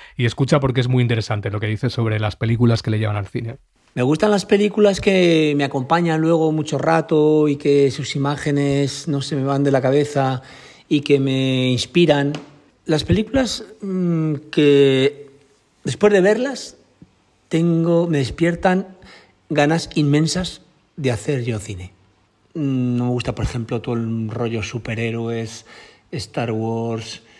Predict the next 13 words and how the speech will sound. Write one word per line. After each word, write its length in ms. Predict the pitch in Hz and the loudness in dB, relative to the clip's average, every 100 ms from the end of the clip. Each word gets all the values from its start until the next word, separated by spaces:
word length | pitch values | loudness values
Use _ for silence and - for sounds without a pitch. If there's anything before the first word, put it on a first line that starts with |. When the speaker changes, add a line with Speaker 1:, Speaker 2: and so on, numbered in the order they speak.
| _ _ - | _ _ -8
Speaker 2:
y 300 | 127 120 117 | -4 -2 -4
estas 280 | 113 113 | -6 -6
movidas 640 | 110 113 113 113 113 - - | -6 -4 -4 -4 -6 -10 -16
como 220 | - 113 110 | -12 -10 -6
que 80 | |
no 80 | 113 | -4
me 260 | 113 113 110 | -4 -4 -6
atraen 300 | 107 113 107 | -6 -8 -8
para 220 | 107 104 | -8 -8
nada, 400 | 110 117 156 175 - _ _ _ _ - | -6 -4 -6 -8 -20 _ _ _ _ -4
pero, 680 | 123 113 107 107 104 104 101 | -2 -2 -2 -4 -6 -8 -8
por 100 | 104 | -10
ejemplo, 840 | 95 110 101 113 107 104 104 101 | -8 -10 -10 -8 -8 -8 -10 -12